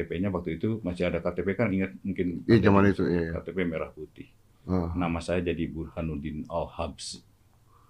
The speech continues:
Speaker 2: Oh.
Speaker 1: Nama Arab. Kenapa saya namakan nama Arab?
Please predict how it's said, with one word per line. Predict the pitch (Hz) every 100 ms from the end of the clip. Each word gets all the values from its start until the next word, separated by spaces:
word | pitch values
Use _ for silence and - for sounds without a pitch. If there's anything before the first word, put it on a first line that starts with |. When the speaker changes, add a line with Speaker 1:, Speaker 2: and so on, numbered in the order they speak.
| _ _ -
Speaker 2:
Oh. | 101 101 98 92
Speaker 1:
Nama | 87 82 80 80
Arab. | 92 87 82
Kenapa | - 139 120
saya | 98 85
namakan | 80 78 80 80
nama | 78 80
Arab? | 117 123 92